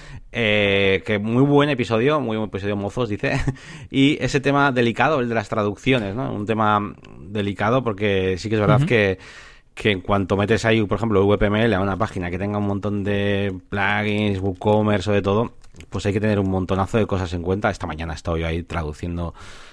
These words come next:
Speaker 1: eh, el panel de mis pedidos y el de facturación de un WooCommerce con V P M L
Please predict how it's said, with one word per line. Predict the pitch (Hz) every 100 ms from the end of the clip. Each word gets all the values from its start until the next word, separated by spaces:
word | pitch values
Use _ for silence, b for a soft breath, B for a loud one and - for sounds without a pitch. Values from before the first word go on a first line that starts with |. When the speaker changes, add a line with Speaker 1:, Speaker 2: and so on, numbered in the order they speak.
| B -
Speaker 1:
eh, | 101 92 90 87
el | 85
panel | - 85 90 95 90
de | 90
mis | 92 87
pedidos | - 87 87 90 92 87 87 87 87 85
y |
el | 87
de | 87
facturación | 90 80 95 82 - 98 95 92
de |
un | 90
WooCommerce | 87 78 98 98 87
con | 95
V | 92
P | 85
M | 85
L | 92 131